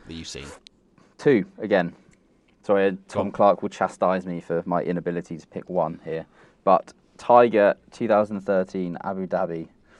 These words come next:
Speaker 2: tournament. Uh,
Speaker 1: He can't do that, by the way, 'cause he's in Magaluf or something, isn't he?
Speaker 2: Where is
Speaker 1: Where is
Speaker 2: he?
Speaker 1: he? Lanzarote.
Speaker 2: Lanzarote, somewhere like that.
Speaker 1: Yeah. Okay, carry on.
Speaker 2: Uh, two thousand thirteen Abu Dhabi H S B C Championship. Tiger Woods hit a,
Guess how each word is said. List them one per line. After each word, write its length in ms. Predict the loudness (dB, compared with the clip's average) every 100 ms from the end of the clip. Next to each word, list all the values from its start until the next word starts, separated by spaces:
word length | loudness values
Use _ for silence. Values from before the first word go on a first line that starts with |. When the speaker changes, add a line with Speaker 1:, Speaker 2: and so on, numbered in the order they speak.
| _ _ _
Speaker 2:
tournament. 440 | -8 -8 -8 -14 -16
Uh, 240 | -12 -10 -10
Speaker 1:
He 60 | -6
can't 240 | -2 0
do 140 | 0 -2
that, 160 | 2
by 80 | 2
the 80 | 2
way, 140 | -4
'cause 100 | -10
he's 160 | -14 -12
in 220 | -10 -12 -16 -14
Magaluf 500 | -12 -10 -10 -10 -12
or 60 |
something, 340 | -16 -16 -18 -16
isn't 180 | -14
he? 80 | -6
Speaker 2:
Where 140 | -2 -2
is 40 |
Speaker 1:
Where 80 | -2
is 80 | -4
Speaker 2:
he? 100 | -6
Speaker 1:
he? 80 | _ _ _ _ 0
Lanzarote. 400 | 2 4 4 2 2
Speaker 2:
Lanzarote, 280 | 0 -6 -6
somewhere 220 | -6 -4
like 140 | -4 -4 -6
that. 80 | -10 -14
Speaker 1:
Yeah. 180 | -12 -12 _ _ _ _ -14
Okay, 220 | -12 -14 -16 _ -12
carry 160 | -8 -8
on. 100 | -6
Speaker 2:
Uh, 260 | 0 2 0
two 180 | -2 4
thousand 280 | 6 6 4
thirteen 420 | 4 4 4 0
Abu 200 | 0 0
Dhabi 240 | 2 2 2
H 180 | -2 -4
S 120 | -10
B 120 | -10
C 140 | -10 -10
Championship. 500 | -8 -8 -8 -12 -6
Tiger 320 | 2 2 2
Woods 280 | 0 -2 -4
hit 220 | -10 -6 -4
a, 160 | -4